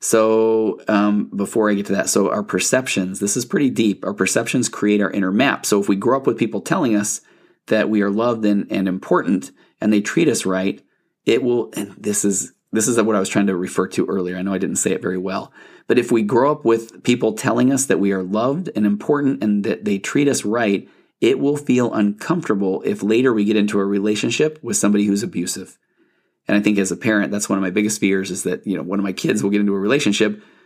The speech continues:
with someone who is abusive and they don't recognize it. And I've already had some just amazing conversations with my older kids about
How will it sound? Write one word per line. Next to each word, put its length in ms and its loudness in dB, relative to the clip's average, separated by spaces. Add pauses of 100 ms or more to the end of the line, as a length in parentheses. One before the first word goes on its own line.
(160)
with 260 0
someone 340 0
who 120 2
is 80 -2
abusive 420 2
and 100 -2
they 60 -4
don't 160 -2
recognize 520 -6
it. 140 -16 (460)
And 340 2
I've 220 -2
already 240 0
had 180 -2
some 200 0
just 240 -4
amazing 580 2
conversations 640 2
with 140 0
my 120 2
older 180 2
kids 340 0
about 380 -2